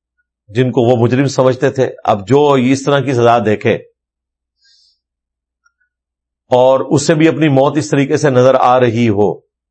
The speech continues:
اس کے باوجود وہ ایمان پر قائم رہے، تو یہ کوئی چھوٹی بات نہیں ہے، بہت بڑی بات ہے۔ اور کوئی ٹریک ریکارڈ نہیں،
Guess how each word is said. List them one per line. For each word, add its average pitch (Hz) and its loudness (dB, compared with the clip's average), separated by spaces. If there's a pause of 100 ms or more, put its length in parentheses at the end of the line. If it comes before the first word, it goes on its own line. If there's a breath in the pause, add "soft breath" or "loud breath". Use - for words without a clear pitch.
(840)
اس - -2
کے 160 0
باوجود 123 2
وہ 131 4
ایمان 120 0
پر 123 0
قائم 110 -2
رہے، 90 -4 (920)
تو 120 0
یہ 123 2 (140)
کوئی 120 -2
چھوٹی 110 -2
بات 82 -4
نہیں 85 -8
ہے، 67 -16 (640)
بہت 110 0
بڑی 90 -2
بات 71 -8
ہے۔ - -20 (1160)
اور 160 2
کوئی 180 0
ٹریک 180 2
ریکارڈ 165 2
نہیں، 165 0